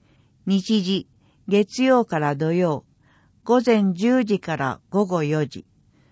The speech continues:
その他、相談希望の場合は、要電話予約。問い合わせ、長崎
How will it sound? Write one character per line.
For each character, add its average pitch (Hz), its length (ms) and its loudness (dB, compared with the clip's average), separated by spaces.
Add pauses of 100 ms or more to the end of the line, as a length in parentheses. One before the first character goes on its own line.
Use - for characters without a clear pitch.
(320)
そ - 160 -4
の 196 140 2
他、 170 300 -6 (340)
相 254 320 2
談 262 260 2
希 254 140 -4
望 214 240 2
の 165 220 0
場 156 180 -2
合 151 180 0
は、 143 280 -4 (160)
要 208 340 2 (100)
電 180 300 0
話 170 140 -2
予 156 180 -4
約。 127 460 -8 (960)
問 214 200 0
い 202 80 0
合 190 60 2
わ 208 140 0
せ、 - 340 -8 (500)
長 202 300 -2
崎 190 420 -6